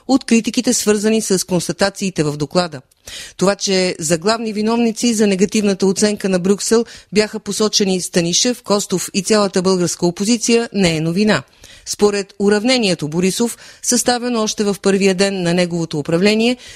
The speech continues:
всички неблагополучия в държавата, миналите, сегашните и бъдещите, се дължат именно на Станишев, Костов, Първанов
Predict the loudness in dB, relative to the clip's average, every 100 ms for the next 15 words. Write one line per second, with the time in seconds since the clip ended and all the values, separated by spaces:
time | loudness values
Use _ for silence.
0 | -6 -4 -2 -2 -4 -2 2 2 2 0
1 | 0 -2 -2 0 0 0 0 -2 0 0
2 | -2 -8 -10 -4 2 4 2 0 0 -2
3 | -2 -4 -2 0 0 -2 -2 0 -2 -2
4 | 0 0 0 -2 -2 0 0 -2 -18 -6
5 | -2 0 0 0 -2 0 2 2 2 2
6 | 2 0 0 0 0 -2 -2 -2 -4 -2
7 | -6 -4 -4 -2 -2 -4 -8